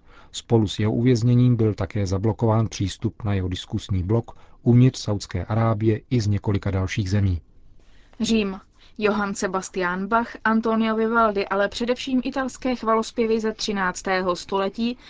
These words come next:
Speaker 2: sebrané v manuskriptu Laudario di Cortona, nejstarší sbírce italské hudby v lidovém jazyce. To je nedělní program v římském kostele San Nicola in Carcere. Koncert bude součástí festivalu duchovní hudby Čtyřicet koncertů v Den Páně.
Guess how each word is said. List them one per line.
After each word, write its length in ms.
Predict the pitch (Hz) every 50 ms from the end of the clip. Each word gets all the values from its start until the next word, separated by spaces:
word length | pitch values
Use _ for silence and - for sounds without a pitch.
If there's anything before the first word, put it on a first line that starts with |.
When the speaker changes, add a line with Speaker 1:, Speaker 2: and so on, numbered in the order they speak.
| - - - -
Speaker 2:
sebrané 560 | - - 254 247 226 247 240 226 220 196 180
v 60 | 185 185
manuskriptu 720 | 196 196 190 190 185 - - - 202 196 196 - - 196
Laudario 640 | 190 185 180 180 180 175 190 185 185 185 185 185 185 175
di 120 | 185 190 180 -
Cortona, 600 | - 196 196 185 - - 214 214 214 202 190 180 - - - - - - -
nejstarší 480 | 269 262 - - 269 240 - - 214
sbírce 500 | 190 - 180 190 208 214 208 202 - 214
italské 520 | 185 185 180 185 180 185 - - - 185 175
hudby 340 | 175 190 214 208 190 220 208
v 60 | 196
lidovém 440 | 202 190 190 185 190 190 190 190 190
jazyce. 460 | 190 196 196 220 220 - - 185 165 - - - - - - - -
To 100 | - 277
je 120 | 269 262 240
nedělní 500 | 240 233 202 233 240 226 226 226 233 226
program 460 | - 214 220 220 214 208 196 190 190
v 40 | -
římském 520 | 185 185 190 185 170 - - 190 190 196
kostele 420 | - 196 185 - - - 202 202 208
San 260 | - - 220 214 214
Nicola 320 | 214 196 - - 196 196
in 240 | 196 - 208 208 208
Carcere. 600 | 220 214 208 202 - - 240 226 214 202 180 170 - _ _ _ _ _ _ -
Koncert 460 | - 285 262 247 - 277 269 233 220
bude 220 | 220 240 233 247
součástí 640 | 240 - 240 226 214 - 240 233 233 - - - 190 180
festivalu 540 | - 196 185 - - 196 185 196 190 190
duchovní 500 | 185 175 190 - - 208 180 190 190 185
hudby 320 | 185 208 220 240 233 254 240
Čtyřicet 540 | - - - 269 269 285 277 - 220 - -
koncertů 640 | - 220 220 226 - 254 247 233 - 254 247 240
v 100 | 226 -
Den 240 | 202 226 226 226 226
Páně. 460 | - 240 220 208 208 196 185 170 165